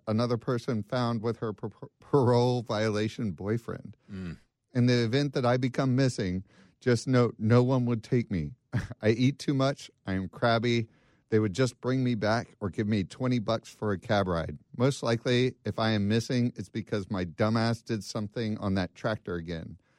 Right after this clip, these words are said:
Speaker 1: and I am too stubborn to go to the doctor. I've got nine ya-, <laughs> nine lives, and I ain't done yet."
Speaker 2: This is, this is the crazy dude? Or is
Speaker 1: This
Speaker 2: this the
Speaker 1: is
Speaker 2: dude that
Speaker 1: where,
Speaker 2: went missing?
Speaker 1: this is where the cell phone pinged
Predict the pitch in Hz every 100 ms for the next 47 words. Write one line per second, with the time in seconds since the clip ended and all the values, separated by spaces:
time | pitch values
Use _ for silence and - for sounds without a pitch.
0 | _ _ 98 98 104 95 - - 135 -
1 | 123 113 120 104 90 104 98 87 87 87
2 | - - - _ _ _ _ - 90 107
3 | 98 104 107 110 107 107 113 - - 113
4 | 123 135 117 113 95 85 95 87 104 104
5 | 98 101 98 92 85 _ _ _ _ -
6 | 175 202 185 139 170 175 156 - 170 170
7 | 190 202 208 180 _ _ _ - 123 127
8 | 165 156 160 156 143 147 139 113 156 151
9 | 170 131 135 135 117 110 - - 123 127
10 | - 120 113 104 - 107 104 101